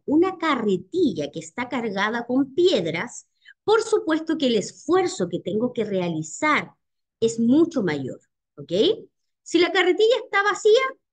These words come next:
no tengo que hacer tanto esfuerzo. Entonces, en este caso es igual. Mientras el vehículo más pesado vaya, más fuerza se debe,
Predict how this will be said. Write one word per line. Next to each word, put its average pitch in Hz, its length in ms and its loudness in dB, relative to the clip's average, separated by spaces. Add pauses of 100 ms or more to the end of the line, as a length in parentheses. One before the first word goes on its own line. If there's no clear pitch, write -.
(160)
no 480 260 -2
tengo 539 280 2
que 185 120 -4
hacer 160 240 -8
tanto 147 240 -8
esfuerzo. - 480 -20 (500)
Entonces, 269 800 -2
en 196 120 -4
este 269 200 -6
caso 381 260 -6
es - 100 -14
igual. 381 440 -6 (300)
Mientras 180 460 -4
el 165 100 0
vehículo 185 560 0
más 302 480 0
pesado 359 500 -4
vaya, 151 520 -4 (320)
más 440 320 4 (240)
fuerza 311 580 0
se - 260 -4
debe, 196 460 0